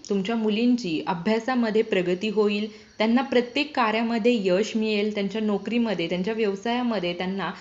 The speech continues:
सर्व गोष्टीमध्ये यश मिळेल. त्यांच्या आयुष्यातील जी काही संकटं आहेत, दुःख आहेत, त्रास आहेत, अडचणी आहेत, ते दूर होतील. त्यांना सुख, शांती, समृद्धी लाभेल आणि त्यांच्या मनासारखं सर्व गोष्टी घडत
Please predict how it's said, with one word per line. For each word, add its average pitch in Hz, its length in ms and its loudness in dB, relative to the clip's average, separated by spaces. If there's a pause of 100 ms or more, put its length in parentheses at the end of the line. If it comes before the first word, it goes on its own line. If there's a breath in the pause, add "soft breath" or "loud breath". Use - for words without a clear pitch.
(360 loud breath)
सर्व 220 260 4
गोष्टीमध्ये 220 760 0
यश 202 280 0
मिळेल. 208 340 0 (280 loud breath)
त्यांच्या 247 440 2 (420)
आयुष्यातील 214 760 0
जी 185 100 -4
काही 247 180 0
संकटं 220 500 -2
आहेत, 196 300 -2
दुःख 220 340 -2
आहेत, 196 360 0 (100)
त्रास 226 300 -2
आहेत, 185 280 -2
अडचणी 233 420 -2
आहेत, 202 320 0
ते 233 80 2
दूर 220 300 -2
होतील. 220 420 0 (380 loud breath)
त्यांना 202 480 0
सुख, 233 260 -4
शांती, 220 420 -2
समृद्धी 202 560 0
लाभेल 202 440 0
आणि 196 180 -2
त्यांच्या 214 380 -2
मनासारखं 214 800 0
सर्व 220 380 -2
गोष्टी 214 440 -2
घडत 190 340 -2